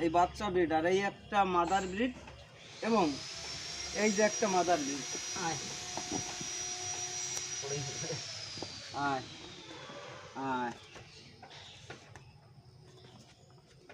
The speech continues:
আয়, আয়, আয়।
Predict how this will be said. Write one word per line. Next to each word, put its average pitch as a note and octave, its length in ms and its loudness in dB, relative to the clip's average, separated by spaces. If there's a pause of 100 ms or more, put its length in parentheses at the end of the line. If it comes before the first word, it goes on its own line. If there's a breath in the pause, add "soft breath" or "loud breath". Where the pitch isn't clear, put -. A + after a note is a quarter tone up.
(1800)
আয়, D#4 240 -2 (240)
আয়, A#2 140 -4 (260)
আয়। A2+ 120 -6